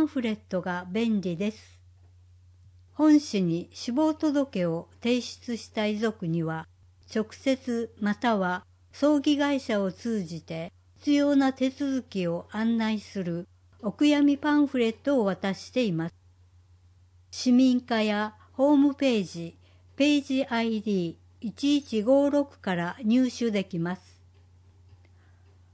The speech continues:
どこの窓口で手続きが必要？市民課が案内します。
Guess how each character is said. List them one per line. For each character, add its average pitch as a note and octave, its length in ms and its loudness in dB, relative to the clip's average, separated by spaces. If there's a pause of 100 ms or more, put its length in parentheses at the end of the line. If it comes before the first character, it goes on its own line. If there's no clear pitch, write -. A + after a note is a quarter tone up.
(140)
ど C#4+ 140 2
こ E4+ 120 2
の D#4 180 8
窓 B3 320 2
口 G#3+ 320 -6
で F3 280 -2
手 G3+ 140 -4
続 A#3+ 300 -6
き A3 200 -6
が C4 160 0
必 - 380 -8
要？ G3 360 -2 (1160)
市 - 200 -2
民 D4 260 8
課 C4+ 200 0
が B3 300 -2
案 A#3 280 0
内 A3 220 0
し - 180 -8
ま F#3 200 -4
す。 - 40 -20